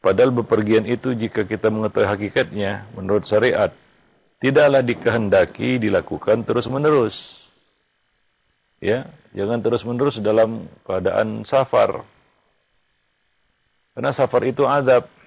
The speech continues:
Nabi mengatakan, "As-safaru qit'atun minal adab. Fa idza qada ahadukum nahmatahu min safari falyu'ajjil, falyu'ajjil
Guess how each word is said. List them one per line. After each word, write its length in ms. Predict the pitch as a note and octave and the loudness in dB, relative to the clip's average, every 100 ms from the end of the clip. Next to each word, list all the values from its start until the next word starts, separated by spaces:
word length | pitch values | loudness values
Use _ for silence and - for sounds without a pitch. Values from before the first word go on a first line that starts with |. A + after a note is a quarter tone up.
| _ _ _ _ _ | _ _ _ _ _
Nabi 320 | - G2 A2 G#2+ | -6 -2 0 2
mengatakan, 540 | A2 G2 A#2 A#2 - | 2 2 2 0 -2
"As-safaru 600 | - - C3+ B2 B2 B2+ - | -4 2 2 4 4 2 -2
qit'atun 560 | C3+ - G#2+ A2 C#3 | -4 0 -2 0 -2
minal 320 | C3 A#2+ A#2 | 0 0 2
adab. 400 | G2 G#2+ B2+ B2 - _ _ _ _ _ _ _ _ _ _ - | 2 4 4 2 -2 _ _ _ _ _ _ _ _ _ _ -4
Fa 120 | A#2 | 2
idza 240 | B2 B2 A#2+ | 4 4 4
qada 320 | D3 C3+ B2 | 4 4 4
ahadukum 480 | B2 B2 - A#2 A#2 | 4 2 0 -2 -2
nahmatahu 720 | G#2+ A2+ C3+ A#2+ A#2 C#3 B2+ | -4 0 0 2 4 4 2
min 160 | A#2+ | -2
safari 480 | G#2+ A#2+ A2+ G#2 B2 | 0 0 2 2 0
falyu'ajjil, 960 | C3 A#2+ A2+ G#2+ - C#3 G#2+ B2 C#3+ A2+ | 0 -2 0 0 0 0 -2 0 2 0
falyu'ajjil 800 | A2+ A#2 A#2 F#2+ B2+ G#2+ C3 | -2 0 2 0 -2 0 0